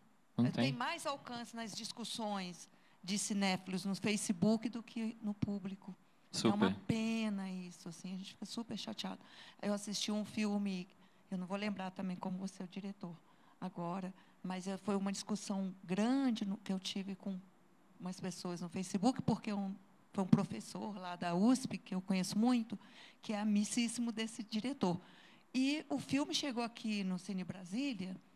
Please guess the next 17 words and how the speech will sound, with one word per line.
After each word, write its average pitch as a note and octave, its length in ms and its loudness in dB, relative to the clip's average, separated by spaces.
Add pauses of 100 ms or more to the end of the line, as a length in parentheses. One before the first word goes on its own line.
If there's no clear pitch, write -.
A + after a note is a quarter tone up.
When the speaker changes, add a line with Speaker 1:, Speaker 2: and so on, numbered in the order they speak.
(380)
Speaker 2:
sem A#3+ 340 4
uma, B3+ 280 6 (240)
é, A3+ 120 4
tradução A#3+ 960 6
de G3 100 4
uma G3 180 4
parte, - 320 -2
que - 80 -6
ele F#3+ 160 -2
tinha F#3+ 160 0
uma F#3 140 2
parte A#3+ 240 -4
na G#3 60 4
Alemanha, F#3+ 500 4
sem A#3 180 -2
menor A3 360 4
tradução. A3 600 2